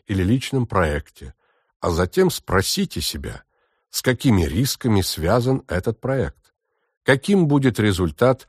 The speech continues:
в худшем случае, какое социальное значение будет иметь этот проект, каким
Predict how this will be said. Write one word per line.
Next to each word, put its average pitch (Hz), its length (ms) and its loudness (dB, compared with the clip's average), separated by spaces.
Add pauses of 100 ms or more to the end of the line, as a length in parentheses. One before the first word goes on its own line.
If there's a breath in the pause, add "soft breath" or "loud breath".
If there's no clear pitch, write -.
в - 120 -16
худшем 131 560 -2
случае, - 640 -10 (440)
какое 160 380 4
социальное 143 840 4
значение 117 800 4
будет 110 380 0
иметь 104 400 0
этот 90 360 -2
проект, 127 580 -2 (420)
каким 117 400 0